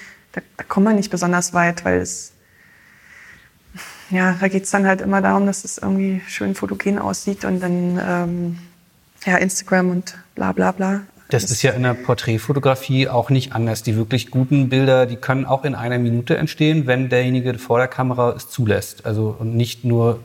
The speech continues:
Speaker 2: gut aussehen
Speaker 1: Ja,
Speaker 2: möchte.
Speaker 1: ja, ja, ja.
Speaker 2: Ja.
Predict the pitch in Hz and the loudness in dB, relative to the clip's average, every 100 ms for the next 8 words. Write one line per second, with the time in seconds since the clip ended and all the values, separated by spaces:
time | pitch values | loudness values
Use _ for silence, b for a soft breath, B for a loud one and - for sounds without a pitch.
0 | - 131 123 120 - - _ _ - - | -2 2 4 2 -8 -14 _ _ -2 2
1 | 214 101 196 180 202 190 - - 202 196 | 4 2 0 -4 -6 -6 -6 -4 -2 -2
2 | - 196 - 196 - - _ - 107 | 0 0 0 -4 -6 -20 _ -6 -6